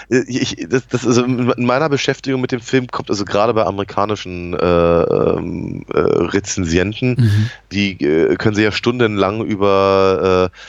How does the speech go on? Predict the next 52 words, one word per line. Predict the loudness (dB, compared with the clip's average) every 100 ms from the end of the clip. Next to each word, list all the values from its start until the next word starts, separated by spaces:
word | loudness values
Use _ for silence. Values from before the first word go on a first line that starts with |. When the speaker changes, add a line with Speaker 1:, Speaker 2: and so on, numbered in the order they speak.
| -20 -20 -8
Speaker 1:
ich |
glaube | -4 -2 -2 -2
tatsächlich, | -2 -2 -2
das, | -2 -4 -8
das | -8 -2
deutsche | 0 0 0 0
Wort | 0 -2
für | -6
Codpiece | -10 -8 -8 -8 -10 -8
ist | -4
Schamkapsel. | -2 0 -2 -2 -6 -8 -8 -8 -8 -8 -8 -14 -16 -8
Speaker 2:
Aha. | -4 0 -2
Speaker 1:
Äh, | -2
ganz | -6 -4
erstaunlich | -4 -4 -6 -6
finde | -6 0
ich. | 2
Ja, |
ich | 2 0
hab's | 0
selber | 0 0
noch | -2 -4
nie, | -4 -4 -4 -6 -6
nicht | -2 0
in | 2
Speaker 2:
Ich |
Speaker 1:
freier | 2 4
Speaker 2:
musste | 2 2
sogar | 2
Speaker 1:
Wildbahn |
Speaker 2:
jetzt | 2 2
kurz | 0 0
ein | 0
paar | 0
Sekunden | 2 2
überlegen, | 2 4 2
wovon | 2 0
du |
redest. | 0 2 2 2 0
Ich | -4 -4
habe | -2
überhaupt | -2
nicht | -2 -2
dran, | -2 -2
ja, | 0 0
okay, | 0 -4 -6 -8
bitte. | -8 -8 -8 -8 -2 0
Speaker 1:
Ja, | 2
ja. | 0 -2 -6 -4 -8 -8 -18 -4
Genau, | 0 2
aber | 2 0 2
wir, | -2